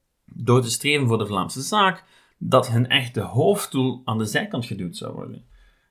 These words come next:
Het algemeen stemrecht was, was voor de socialisten zo belangrijk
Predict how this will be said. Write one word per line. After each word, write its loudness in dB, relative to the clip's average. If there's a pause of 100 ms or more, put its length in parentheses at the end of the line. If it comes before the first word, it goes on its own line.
(160)
Het -6
algemeen 4
stemrecht 2
was, -2
was 2
voor -2
de -2
socialisten 0
zo 6
belangrijk 0